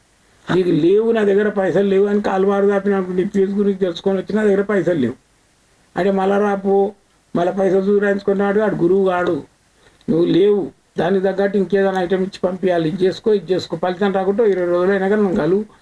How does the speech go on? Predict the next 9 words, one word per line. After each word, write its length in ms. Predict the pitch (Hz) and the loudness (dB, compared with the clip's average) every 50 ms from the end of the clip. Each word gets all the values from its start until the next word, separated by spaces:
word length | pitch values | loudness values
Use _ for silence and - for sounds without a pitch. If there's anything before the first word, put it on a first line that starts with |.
| _ _ _ _ - | _ _ _ _ -2
దాని 180 | 180 185 208 | 0 0 2
గురించి 240 | 190 196 196 202 220 | 2 0 0 0 0
వేరే 240 | 240 240 208 196 208 | 0 0 2 2 0
ఆలోచన 440 | 202 196 185 180 170 180 170 175 180 | 0 0 0 -2 0 0 0 0 0
చేస్తాం 380 | 185 160 - - 180 160 147 | 0 0 -2 -2 -4 -2 -2
అనాలి. 280 | 156 147 143 139 151 165 - _ _ _ _ _ - - | -2 -4 -4 -4 -6 -8 -10 _ _ _ _ _ -8 -6
వాడు 240 | 160 160 180 180 | -4 -4 -4 -4
గురువు. 280 | 180 - 175 139 147 - - - _ _ _ _ _ _ _ _ _ _ _ _ - - | -4 -6 -6 -8 -8 -10 -16 -20 _ _ _ _ _ _ _ _ _ _ _ _ -8 -4
ఇట్లా 160 | 160 165 | -2 -2